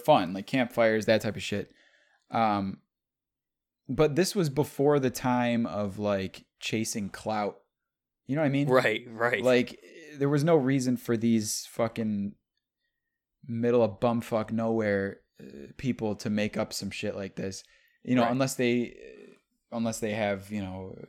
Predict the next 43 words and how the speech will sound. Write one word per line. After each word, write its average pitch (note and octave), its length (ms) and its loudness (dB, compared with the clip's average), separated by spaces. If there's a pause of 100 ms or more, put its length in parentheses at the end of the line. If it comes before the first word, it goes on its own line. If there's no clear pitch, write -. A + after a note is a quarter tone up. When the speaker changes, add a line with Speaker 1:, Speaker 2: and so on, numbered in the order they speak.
(1080)
Speaker 1:
Joey G2+ 400 0
as F#2+ 180 -6
their F#2+ 360 -6 (280)
grandfather, G2 760 -4
and F#2+ 280 -8 (120)
they F#2+ 80 -12
was F#2+ 160 -10
like, G2+ 140 -6
"I'm F#3 140 2
telling A3 340 4
you, C3 80 4
aliens G#3+ 580 4
exist," G#3 500 -2
and G2+ 120 -2
then G2+ 100 0
they G2+ 100 2
just C#3+ 140 0
Speaker 2:
Yeah. F3 60 6
Speaker 1:
come G#2 120 0
from G2+ 180 -4
that G2+ 160 0
kind B2+ 180 0
of B2+ 60 -2
family, D#3 400 -2
so C3+ 140 0
then A2+ 160 2
they're, G#2+ 180 2
like, G#2 180 0
Speaker 2:
Yeah. - 40 -10
Speaker 1:
constantly G#2 440 -4
looking G#2+ 260 -4
for E3 200 4
it. A#2+ 60 -2
That's A2 160 0
the A2+ 80 -6
only G2+ 120 -2
thing G#2 140 -4
I G2 60 -6
can G2 80 -6
come A2 140 -6
up A2 120 -2
with. F#2+ 140 -2 (440)
But, A#2+ 300 4